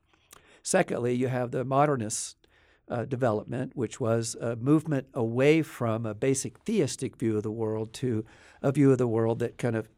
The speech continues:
cast theism aside, or at least to a certain degree signed, sidelined it. And in that modernist perspective was a real optimism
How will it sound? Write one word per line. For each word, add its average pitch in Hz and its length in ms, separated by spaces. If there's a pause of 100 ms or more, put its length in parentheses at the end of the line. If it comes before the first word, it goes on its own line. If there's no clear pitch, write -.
(400)
cast 151 420
theism 123 440
aside, 131 560
or 127 100
at 127 120
least - 420 (460)
to 170 100
a 156 60
certain 156 260
degree 123 280
signed, 147 540
sidelined 110 680
it. - 160 (680)
And 143 340
in 220 180
that 160 220
modernist 117 760 (220)
perspective 135 600
was 151 200
a 160 40
real 170 140
optimism 117 640